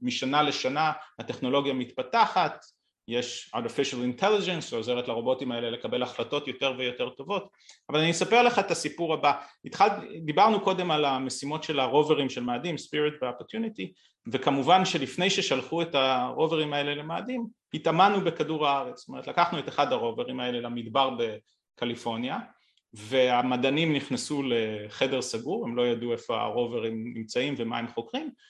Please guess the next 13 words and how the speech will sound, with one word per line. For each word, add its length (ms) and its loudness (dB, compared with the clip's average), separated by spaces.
והרוברים 680 6
חקרו 460 2
איזושהי 440 -4
גבעה 500 2
שנראית 540 -4
כמו 180 0
מאדים, 600 0
ב-, 320 2
אפילו 240 -6
נקראת 400 -2
Mars 400 0
Hill 280 2
ב-, 520 -4